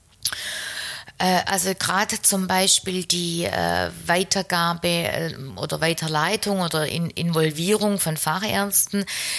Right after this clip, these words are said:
ist zum Beispiel jetzt bei diesem D-M-P-Programm Diabetes. Das heißt, im Rahmen dieses Programms schreibt, wird vorgeschrieben, dass einfach regelmäßige augenärztliche Untersuchungen stattfinden, um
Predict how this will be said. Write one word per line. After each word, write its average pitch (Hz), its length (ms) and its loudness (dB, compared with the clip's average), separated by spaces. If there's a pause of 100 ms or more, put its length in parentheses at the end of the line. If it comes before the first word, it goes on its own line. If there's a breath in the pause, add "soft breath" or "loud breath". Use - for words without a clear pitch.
(100)
ist - 260 0
zum 170 180 0
Beispiel 180 880 2
jetzt 175 400 2
bei 165 200 0
diesem 160 440 0
D-M-P-Programm 160 1700 -2 (160)
Diabetes. 190 880 2 (500 loud breath)
Das - 140 2
heißt, 180 460 2
im 202 160 0
Rahmen 190 340 0
dieses 196 300 2
Programms 190 720 2 (240)
schreibt, - 800 0
wird 175 220 0
vorgeschrieben, 196 720 2
dass 185 160 2
einfach 180 420 -2
regelmäßige 190 800 0
augenärztliche 175 800 -2
Untersuchungen 170 840 0
stattfinden, 214 1000 0 (600 loud breath)
um 202 260 2